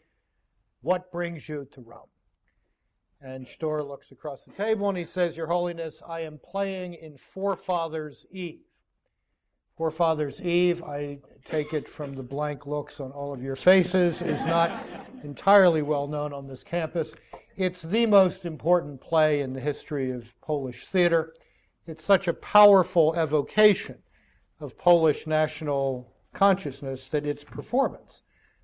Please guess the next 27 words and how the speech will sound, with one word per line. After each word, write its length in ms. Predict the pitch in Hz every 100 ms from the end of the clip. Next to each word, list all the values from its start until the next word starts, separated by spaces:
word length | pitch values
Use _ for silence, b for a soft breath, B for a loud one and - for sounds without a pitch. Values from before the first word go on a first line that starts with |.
| _ 156
uh, 100 | 151
was 180 | 143 107
banned 680 | 107 196 202 113 123 135
in 260 | 139 151 147
those 260 | 151 156 156
parts 380 | - 156 151
of 140 | - -
Poland 440 | - 151 143 143
occupied 720 | 143 143 - 139 - 139 135
by 180 | 123 123
Prussia 460 | 113 151 147 - 135
and 160 | 120 127
Russia 400 | 170 - 143 131 _ b b b b
between 360 | 160 147 165 160
seventeen 600 | - 160 143 147 151 143
ninety-five 720 | 139 139 127 - 131 123 120
and 100 | 120
nineteen 400 | 120 117 135 127
eighteen. 320 | 120 113 - 180
Okay, 300 | 196 - -
so 280 | - 160 147
Stor 360 | - 180 170
is 80 | 143
playing 300 | - 147 131
in 80 | 120
Forefathers' 640 | - 127 127 117 92 98
Eve. 140 | 87